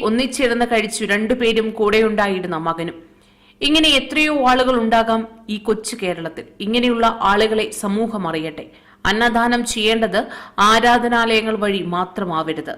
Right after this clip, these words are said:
വിശക്കുന്നവനും വിശ പറയുന്നവനും സ്വന്തം കൈകൊണ്ട് ഒരു നേരത്തെ അന്നം കൊടുക്കുന്നതാണ് ഏറ്റവും വലിയ പുണ്യം എന്ന് സുബി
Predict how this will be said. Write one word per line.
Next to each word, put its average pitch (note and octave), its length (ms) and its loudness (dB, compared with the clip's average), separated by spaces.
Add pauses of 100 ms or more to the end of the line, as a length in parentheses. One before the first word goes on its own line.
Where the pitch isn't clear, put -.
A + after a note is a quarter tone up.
(140)
വിശക്കുന്നവനും G#3+ 760 -4
വിശ G#3 180 -4 (120)
പറയുന്നവനും G#3+ 600 -2 (440)
സ്വന്തം B3+ 420 2 (260)
കൈകൊണ്ട് G#3 460 0 (180)
ഒരു G#3 100 0 (120)
നേരത്തെ A3 460 0 (100)
അന്നം A3 320 -2
കൊടുക്കുന്നതാണ് G#3 680 0 (200)
ഏറ്റവും G#3+ 380 0
വലിയ F#3+ 200 0 (100)
പുണ്യം G3 360 -2 (180)
എന്ന് E3+ 160 -4 (480)
സുബി A3+ 280 -2